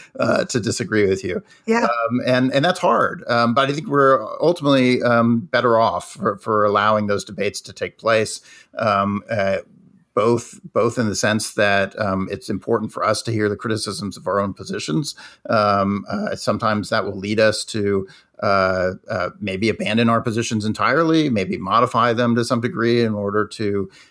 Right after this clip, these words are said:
Speaker 1: uh, respond and take account of, uh, very sound criticisms.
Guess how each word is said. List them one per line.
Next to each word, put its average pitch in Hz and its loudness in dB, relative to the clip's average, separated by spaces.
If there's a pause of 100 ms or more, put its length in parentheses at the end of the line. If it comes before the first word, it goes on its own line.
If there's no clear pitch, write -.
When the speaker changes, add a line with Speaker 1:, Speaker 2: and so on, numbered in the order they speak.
(140)
Speaker 1:
uh, 98 2
respond 110 0
and 104 -4
take 110 -2
account 104 -4
of, 107 -2
uh, 110 -2
very 101 -2
sound 107 -4
criticisms. 117 -4